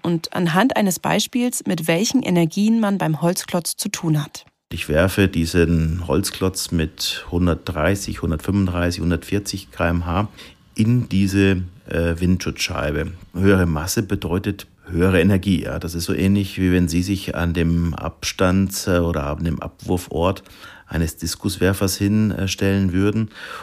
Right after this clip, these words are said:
Speaker 2: und er würde Ihnen dann im, äh, voller Drehung diese Diskusscheibe, die,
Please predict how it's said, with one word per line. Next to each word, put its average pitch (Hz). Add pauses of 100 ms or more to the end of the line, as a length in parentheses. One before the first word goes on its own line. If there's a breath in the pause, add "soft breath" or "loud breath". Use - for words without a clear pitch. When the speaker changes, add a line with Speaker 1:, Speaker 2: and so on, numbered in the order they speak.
(120)
Speaker 2:
und 95
er 90
würde 95
Ihnen 95
dann 92
im, 90
äh, 85 (540 loud breath)
voller 98
Drehung 107 (540 loud breath)
diese 82
Diskusscheibe, 95
die, 92